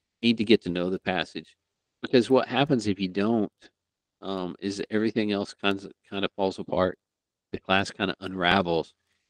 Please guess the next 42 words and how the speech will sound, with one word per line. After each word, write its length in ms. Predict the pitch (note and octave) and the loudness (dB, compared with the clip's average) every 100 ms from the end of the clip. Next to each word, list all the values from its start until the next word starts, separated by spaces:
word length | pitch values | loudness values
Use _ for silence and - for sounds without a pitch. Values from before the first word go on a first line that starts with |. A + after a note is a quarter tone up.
| - | -4
It 80 | G#2 | -2
becomes, 440 | G#2 G#2+ F#2+ - | 0 0 -2 -2
instead 360 | F#2 - G2+ G2 | -6 4 4 4
of, 200 | F#2 F#2 | 0 -2
um, 300 | E2+ E2+ - _ _ _ _ | -4 -6 -10 _ _ _ _
someone 380 | - - A2 G#2+ | -2 2 4 2
can 140 | - F#2+ | -2 2
say 260 | F#2+ A2 | 6 6
something 520 | - G2 F2+ F2 F2+ F2 | 4 -2 -2 -2 -2 -2
that 180 | D2 - _ _ _ - | -4 -6 _ _ _ -8
that's 200 | - A3+ | -4 -2
not 100 | G3 | -2
what 120 | G3 | -2
the 80 | F#3+ | 0
passage 540 | F#2+ F2+ - - - | 0 0 -2 -8 -4
teaches, 600 | A#2 C3+ - F#2 F2+ - _ | 0 0 2 2 0 -6 _
and 260 | G2 F#2 F#2 | -8 -6 -2
you 80 | G2+ | -2
don't 200 | G#2+ G#2+ | -2 -4
have 160 | G#2 | -4
a 40 | G2 | 2
way 160 | G2 | 2
of 140 | G2 _ | 2 _
countering 560 | F#2+ G#2+ B2+ E2 E2+ | -6 -4 -4 -4 -6
that 240 | D2+ D#2 - | -10 -14 -12
or, 220 | E2+ D2 | -12 -10
or 140 | F#2+ F#2+ | -6 -6
understanding, 640 | F#2+ F#2+ - G#2 G2+ F#2 | -6 -8 -4 -2 -2 -4
well, 160 | F#2 G#2+ | -6 -4
that's 240 | A2+ - _ | -4 -6 _
really 420 | A2 A#2+ C#3 C#3 B2 | -2 6 6 8 4
not 260 | A#2+ A2 | 2 -2
what 140 | G#2 - | -4 -2
this 180 | G#2 - | -4 -6
is 100 | - | -10
talking 440 | E2 A2+ - F#2+ | -10 -10 -14 -12
about. 300 | E2+ E2 D#2+ _ _ _ _ _ _ - | -8 -8 -8 _ _ _ _ _ _ -4
It 100 | B2 | 0
becomes 380 | B2 - A#2 G2 | 0 0 -4 -4
a 160 | - | -8
doctrinal 640 | F#2+ F#2+ F#2+ - G#2+ F#2 E2 | -2 2 2 0 -6 -8 -6
nightmare 600 | E2 F2+ F2+ F2 - | -4 -4 -6 -10 -12